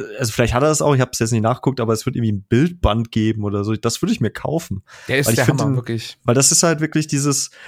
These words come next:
Speaker 1: und das ist zweitausendneun und diese, diese Zeit eigentlich in a nutshell, dieser Stil. Also dieses komplett überzogene,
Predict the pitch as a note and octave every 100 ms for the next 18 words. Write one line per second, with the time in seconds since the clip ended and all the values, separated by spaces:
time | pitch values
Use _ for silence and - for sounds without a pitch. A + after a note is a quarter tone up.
0 | - A#2 D3 F3 F3 - - C3 D3 D3+
1 | C#3+ C#3 A#2 - - A2+ A#2+ C#3 D#3 D#3
2 | D#3 D#3 B2+ A#2+ A#2+ A#2 A#2+ A#2+ A#2 A2+
3 | - A2+ A2 - A2+ B2 C3+ - B2+ C3+
4 | A#2+ B2 A2 G#2+ C3+ - G2+ G2 G2+ _
5 | - A2 G#2 - - A2 G#2+ G2+ A2 A2
6 | A2+ A2 - - - B2+ A#2+ - D3 D3
7 | D3+ C#3 B2 - - C#3 D#3 D3+ D3 D3+